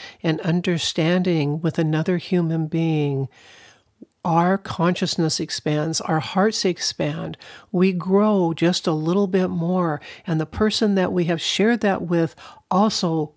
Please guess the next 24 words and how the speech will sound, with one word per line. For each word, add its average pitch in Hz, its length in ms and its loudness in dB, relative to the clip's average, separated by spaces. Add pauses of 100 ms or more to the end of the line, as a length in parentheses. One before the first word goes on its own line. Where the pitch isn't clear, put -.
grows. 147 600 -4 (440)
It 196 100 4
is 202 160 4
a 196 100 4
beautiful, 196 960 0
wonderful, 185 680 0
amazing 170 800 2
thing 196 600 0 (360)
to 175 140 -2
sit 220 340 0
down 247 340 2
with 208 180 0
someone 165 760 0 (340)
and 185 280 2
talk 220 340 0
about 196 400 0
what 185 280 -2
that 202 100 2
you 185 180 2
have 180 240 0
in 175 140 0
common, 185 580 0 (320)
and 170 200 2 (100)
then 202 520 2